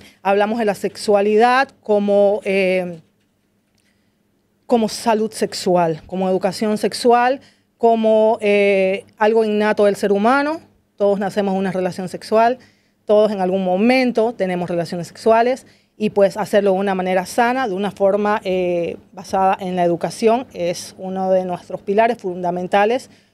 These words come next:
como profesionales en la sexología. Entonces, no tiene nada que ver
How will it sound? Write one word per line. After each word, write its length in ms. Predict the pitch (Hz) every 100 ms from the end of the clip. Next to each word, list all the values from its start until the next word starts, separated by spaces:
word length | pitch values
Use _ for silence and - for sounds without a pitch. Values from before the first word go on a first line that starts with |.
| _
como 280 | - 240 233
profesionales 680 | 220 190 185 185 185 190 185
en 80 | 170
la 80 |
sexología. 680 | 151 160 - 156 147 165 - _ _ _
Entonces, 540 | - 175 185 185 190 185
no 100 | 190
tiene 200 | 226 226
nada 200 | 214 214
que 220 | 214 208
ver 340 | 220 226 233